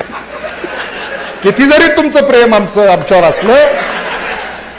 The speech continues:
दुकानात बोलवा, सुटफीस द्या, पण उगाचच अशा सोहळ्यांना बोलावून.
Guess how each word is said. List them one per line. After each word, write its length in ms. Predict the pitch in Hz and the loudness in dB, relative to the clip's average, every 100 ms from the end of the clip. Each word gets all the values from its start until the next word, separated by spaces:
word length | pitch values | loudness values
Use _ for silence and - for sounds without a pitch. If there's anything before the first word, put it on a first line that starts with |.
| - - - - - - - - - - - - - | -18 -18 -20 -20 -20 -20 -20 -20 -20 -20 -20 -20 -4
दुकानात 380 | 165 165 214 254 | -2 2 4 4
बोलवा, 420 | 247 247 247 262 | 6 6 6 4
सुटफीस 540 | 262 254 247 262 254 175 | 4 2 2 2 2 4
द्या, 160 | 226 | 4
पण 360 | 202 220 208 185 | 4 2 0 0
उगाचच 440 | 175 294 285 262 - - - - - - - - - - - - - - - - - - - - - - - - - - - - - - - - - - - - - | 2 2 2 0 -2 -4 -4 -4 -2 -2 -2 -2 -2 -4 -2 -4 -4 -6 -6 -4 -6 -6 -10 -10 -10 -12 -12 -12 -10 -10 -10 -10 -12 -14 -14 -14 -14 -12 -12 -10 -2
अशा 400 | 165 - 262 277 | 0 2 2 4
सोहळ्यांना 580 | 269 233 233 233 233 | 4 4 6 4 4
बोलावून. 640 | 233 208 196 196 202 196 | 4 4 6 6 4 2